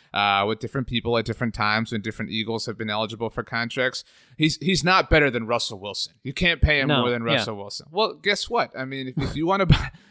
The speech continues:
Speaker 1: you wanna buy a home, you wanna buy a house, I mean, a car, whatever, you know, that's not the way this works. And
Speaker 2: Right.
Speaker 1: i-, if you don't grasp that basic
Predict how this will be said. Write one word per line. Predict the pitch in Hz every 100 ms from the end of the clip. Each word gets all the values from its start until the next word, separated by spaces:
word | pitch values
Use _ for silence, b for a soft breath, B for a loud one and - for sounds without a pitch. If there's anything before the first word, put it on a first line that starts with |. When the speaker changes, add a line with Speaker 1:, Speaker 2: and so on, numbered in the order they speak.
| 160
Speaker 1:
you | 160
wanna | 196
buy | 190 185
a | 185
home, | 160 160 185 190
you |
wanna | 165 170
buy | 170 170
a |
house, | 160 147 170 175 -
I |
mean, | 147 147 143 139
a | 110 127 117
car, | - 139 156 175
whatever, | 180 170 160 165 117 107 - b b
you | 151
know, | 151 147
that's | - 160 196 -
not | 175 180
the | 185
way | 165 170
this | 151 165 165
works. | 208 165 -
And | 139 131
Speaker 2:
Right. | 143 160 156
Speaker 1:
i-, | 175
if | 139
you | 175
don't | 180 180 220 -
grasp | 127 135 147 -
that | 123 127 - 120 113
basic | 160 180 180 - 185 -